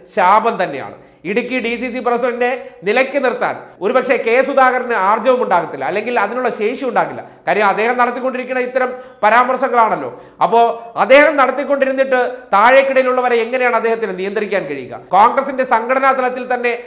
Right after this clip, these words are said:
വളർത്തിക്കൊണ്ടുവരുന്ന നേതാക്കന്മാർക്ക് എവിടെ എന്ത് സംസാരിക്കണം, പൊതുയോഗങ്ങളിൽ ഉപയോഗിക്കേണ്ട വാക്കുകൾ ഏതെന്ന് പോലും ഒരു തരത്തിലും മനസ്സിലാകാത്ത ഗതികേടിലേക്ക് അവർ എത്തിയിരിക്കുന്നു എന്നതിന്റെ ഉദാഹരണമായി മാറുകയാണ് രാജീവ് ചന്ദ്രനുണ്ടായ ഈ ദുരനുഭവം. എന്തായാലും കേസ്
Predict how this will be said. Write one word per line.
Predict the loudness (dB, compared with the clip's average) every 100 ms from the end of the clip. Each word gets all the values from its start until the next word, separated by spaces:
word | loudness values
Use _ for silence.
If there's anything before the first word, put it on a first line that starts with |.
| -6 0
വളർത്തിക്കൊണ്ടുവരുന്ന | 2 2 -2 -4 0 0 0
നേതാക്കന്മാർക്ക് | 0 2 2 0 0 0 0 -6 -16 -20 _ -6 -4
എവിടെ | 0 2
എന്ത് | 2 0 -2
സംസാരിക്കണം, | -2 -2 0 0 0 -4 -10 -12 -20 _ -4
പൊതുയോഗങ്ങളിൽ | -2 2 2 2 0 -2 -2
ഉപയോഗിക്കേണ്ട | 0 0 0 0 0 2
വാക്കുകൾ | 2 0 -2 -2
ഏതെന്ന് | -2 -2 -2
പോലും | 0 0 -2 -14 -10 0
ഒരു | 2 2 2
തരത്തിലും | 2 0 -4 -2 -2
മനസ്സിലാകാത്ത | -2 0 2 2 2 2 2 2 -4 -20 _ -4
ഗതികേടിലേക്ക് | -2 0 2 4 2 2 2
അവർ | 2
എത്തിയിരിക്കുന്നു | -2 -4 -6 -6 -4 -4
എന്നതിന്റെ | -2 -2 -2 2
ഉദാഹരണമായി | 2 2 0 0 0 -4 -14 -2 4
മാറുകയാണ് | 4 4 2 2 0 -6 -14 -2 2
രാജീവ് | 4 2 -4
ചന്ദ്രനുണ്ടായ | -4 -4 -2 2 2 0
ഈ | -4
ദുരനുഭവം. | -4 -4 -8 -12 -14 -8
എന്തായാലും | 2 4 4 0 0
കേസ് | 2